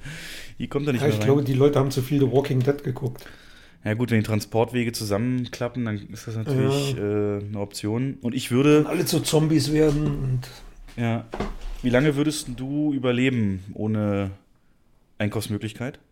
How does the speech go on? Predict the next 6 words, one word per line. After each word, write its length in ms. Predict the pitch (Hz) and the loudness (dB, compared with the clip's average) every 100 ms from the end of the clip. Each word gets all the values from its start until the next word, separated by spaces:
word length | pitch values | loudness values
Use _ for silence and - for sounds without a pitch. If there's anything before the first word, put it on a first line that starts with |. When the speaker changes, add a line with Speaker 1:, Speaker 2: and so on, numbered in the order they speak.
| _ _ _ _ _ _ _ _ _ _ _ _ - | _ _ _ _ _ _ _ _ _ _ _ _ -8
Speaker 1:
Also 400 | - 104 104 101 98 | -4 -2 -2 -4 -4
jetzt 260 | 104 - - | -8 -6 -6
deine 140 | 107 | -6
Vorräte 420 | - 113 123 120 | -4 -4 -4 -6
zu 160 | 117 117 | -8 -6
Hause? 300 | 123 127 | -4 -4